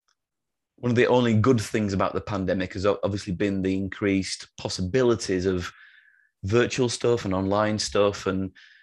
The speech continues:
you know, going back, I guess when we get back to normality, maybe sort of a hybrid of, of that. And although initially when I moved my courses from in-person to online,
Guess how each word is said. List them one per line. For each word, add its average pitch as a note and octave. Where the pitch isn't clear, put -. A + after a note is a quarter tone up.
you -
know, F#2
going G2+
back, F#2+
I -
guess F#2+
when F#2+
we F#2
get F2
back G2+
to -
normality, G2
maybe F#2+
sort -
of F#2+
a F2
hybrid G2+
of, E2+
of F2
that. F#2
And G2+
although B2
initially C3+
when A#2
I A2+
moved A#2
my A2
courses G#2+
from G2+
in-person G2
to F#2+
online, F#2+